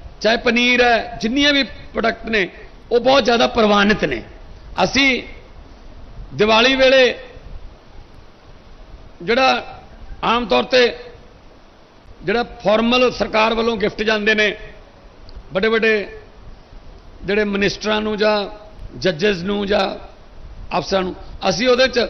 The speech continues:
ਵੇਰਕਾ ਵਾਲੀ ਟੋਕਰੀ ਲਾ ਰੱਖੀ ਹੈ। ਇੱਕ ਵੇਰਕਾ ਵਾਲੀ ਟੋਕਰੀ ਫੜਾ ਦਿੰਦੇ ਹਾਂ, ਉਹ, ਉਹ ਦੁਬਾਰਾ ਕਹਿੰਦੇ ਨੇ,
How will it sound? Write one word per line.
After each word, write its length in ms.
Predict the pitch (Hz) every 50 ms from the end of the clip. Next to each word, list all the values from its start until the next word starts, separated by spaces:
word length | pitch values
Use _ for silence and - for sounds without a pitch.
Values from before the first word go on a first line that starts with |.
| - - - - - - -
ਵੇਰਕਾ 440 | 143 147 196 220 220 220 220 - 226
ਵਾਲੀ 180 | 226 233 226 226
ਟੋਕਰੀ 520 | 175 226 220 - - 233 240 240 220 180 - - -
ਲਾ 200 | - 185 190 196
ਰੱਖੀ 260 | 185 185 - - 190 214
ਹੈ। 60 | 208
ਇੱਕ 240 | 185 - 208 196 - - - - - - - - - - - - 143
ਵੇਰਕਾ 340 | 160 208 220 220 202 196
ਵਾਲੀ 100 | 226 233
ਟੋਕਰੀ 360 | 214 175 220 208 - 240 240 226
ਫੜਾ 220 | 180 185 185 196
ਦਿੰਦੇ 140 | 220 226 247
ਹਾਂ, 60 | 262
ਉਹ, 80 | 285 247
ਉਹ 460 | - 247 262 277 240 185 - - -
ਦੁਬਾਰਾ 460 | 151 202 190 220 233 240 262 277 285
ਕਹਿੰਦੇ 300 | 240 262 277 277 285 294
ਨੇ, 220 | 277 269 254 208